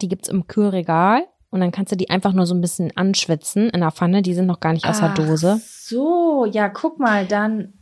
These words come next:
Speaker 2: hab ich das, guck mal, das hatte ich jetzt gar nicht auf dem Schirm.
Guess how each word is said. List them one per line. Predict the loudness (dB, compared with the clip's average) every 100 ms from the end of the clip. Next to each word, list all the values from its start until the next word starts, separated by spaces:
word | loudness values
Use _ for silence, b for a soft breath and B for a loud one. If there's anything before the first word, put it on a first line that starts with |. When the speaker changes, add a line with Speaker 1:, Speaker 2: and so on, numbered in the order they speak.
| _ _ _ _ _ -16
Speaker 2:
hab | -14 -12
ich | -14 -10
das, | -8 -8 -10 -18 _ _
guck | -10 -6
mal, | -2 -2
das | -4 -6
hatte | -6 -6
ich | -8
jetzt | -6
gar | -6 -6
nicht | -6 -12
auf | -14
dem | -10
Schirm. | -8 -8 -6 -4 -4 -4 -8